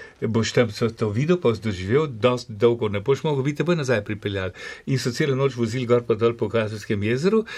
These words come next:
zjutraj so pa pristali na, v sosednji, pri sosednji vili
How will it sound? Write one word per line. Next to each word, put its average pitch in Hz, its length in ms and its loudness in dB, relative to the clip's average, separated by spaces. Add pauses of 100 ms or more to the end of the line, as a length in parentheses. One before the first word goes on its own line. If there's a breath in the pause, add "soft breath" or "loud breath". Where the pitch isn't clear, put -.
(140 loud breath)
zjutraj 160 300 -2
so 175 140 2
pa 160 80 6
pristali 160 460 0
na, 151 140 0
v 160 420 -4
sosednji, 160 500 2
pri 127 160 -2
sosednji 143 540 0
vili 190 340 0